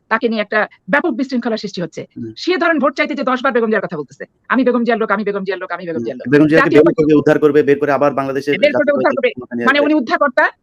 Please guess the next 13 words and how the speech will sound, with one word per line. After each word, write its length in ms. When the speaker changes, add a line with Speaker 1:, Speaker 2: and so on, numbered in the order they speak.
Speaker 1:
সারা 140
Speaker 2:
হুম। 40
Speaker 1:
পৃথিবীর 260
মানুষ 200
ওনাকে 180
দায়িত্ব 240
দিয়ে 120
দিছে 300
যে 60
বেগম 240
জিয়ার 140
করবে। 220
উনি 220